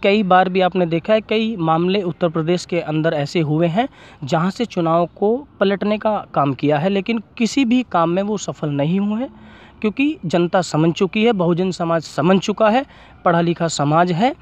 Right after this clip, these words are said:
वो जानता है कि ये कितने हमारे अपने हैं और कितने पर है। जहाँ तक पैर छूने की बात और धोने की बात है, तो आज तक भाजपा का कोई भी नेता हमारे पास ऐसा नहीं आया जिसने हमारे से हाथ मिलाने की भी हिम्मत की हो।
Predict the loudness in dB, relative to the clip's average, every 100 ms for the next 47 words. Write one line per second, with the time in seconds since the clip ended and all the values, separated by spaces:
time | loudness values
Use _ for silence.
0 | -20 -16 -4 -2 2 2 2 2 2 0
1 | -2 -2 0 0 0 -4 0 0 2 2
2 | 2 0 -2 -4 -4 -6 -6 -4 -4 -4
3 | -4 -2 -2 -2 -6 -2 -2 -2 -4 0
4 | 0 2 0 2 2 2 0 0 0 0
5 | 0 0 0 0 -4 -6 -20 -14 -6 2
6 | 2 2 -4 -8 -4 0 -2 0 -2 0
7 | 0 2 2 2 -2 -2 -2 -2 0 -2
8 | 0 -2 -2 -2 0 0 0 0 -2 -4
9 | -2 0 0 0 0 -2 -4 -8 -4 0
10 | 2 2 0 -2 -6 -6 -4 -2 -4 -6
11 | -10 -10 -10